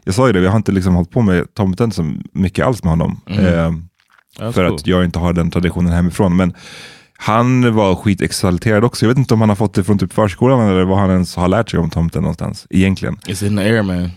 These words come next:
Speaker 1: Ja, men nu
Speaker 2: <laughs>
Speaker 1: kanske, så nu kanske vi måste göra tomten nästa år också. I don't know.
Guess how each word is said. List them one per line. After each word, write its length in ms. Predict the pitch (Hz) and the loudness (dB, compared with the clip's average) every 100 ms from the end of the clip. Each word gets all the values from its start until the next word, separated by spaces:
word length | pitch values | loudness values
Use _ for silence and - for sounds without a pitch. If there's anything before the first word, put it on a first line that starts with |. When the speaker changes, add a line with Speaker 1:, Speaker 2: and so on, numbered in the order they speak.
| _ | _
Speaker 1:
Ja, 220 | 98 104 92 - - | 0 0 0 -6 -4
men 160 | 117 117 | 2 4
nu 120 | 151 | 4
Speaker 2:
<laughs> 40 | |
Speaker 1:
kanske, 280 | 160 151 151 | 4 2 2
så 120 | 131 | 2
nu 120 | 143 156 | 2 2
kanske 240 | 151 135 | 2 2
vi 80 | 135 | 2
måste 280 | 131 - 170 | 2 2 2
göra 320 | 131 110 92 | 4 4 2
tomten 420 | 98 85 87 87 | 0 0 2 2
nästa 240 | 87 - | 2 0
år 80 | 90 | 2
också. 200 | 120 - | 2 2
I 40 | 98 | 2
don't 100 | 120 | 2
know. 180 | 87 | 2